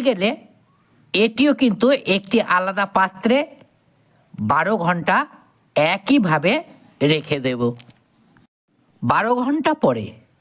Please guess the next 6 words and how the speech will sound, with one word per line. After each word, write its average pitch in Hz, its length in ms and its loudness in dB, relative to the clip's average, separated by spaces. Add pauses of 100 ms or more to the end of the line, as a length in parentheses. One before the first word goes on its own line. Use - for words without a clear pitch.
(500)
একটি 190 300 0 (140)
পাত্র 180 360 -2 (180)
নিন। 220 140 4 (840)
আমি 185 160 -2 (100)
এখানে 185 260 -2 (160)
একটি 175 200 -2